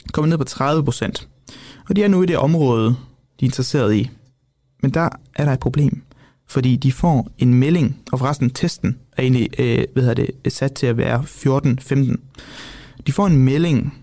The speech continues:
som hedder, at Sovjetunionen, øh, de, øh, Soviet, Soviet Electricity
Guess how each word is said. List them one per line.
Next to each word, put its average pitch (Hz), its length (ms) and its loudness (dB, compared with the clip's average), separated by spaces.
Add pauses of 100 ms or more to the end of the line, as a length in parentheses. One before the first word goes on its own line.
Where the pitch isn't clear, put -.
(140)
som 127 180 0
hedder, 143 260 2
at 131 180 0
Sovjetunionen, 120 1000 2 (200)
øh, 120 160 2
de, 120 360 -2
øh, - 120 0 (120)
Soviet, 143 280 0
Soviet 175 460 0
Electricity 127 720 -2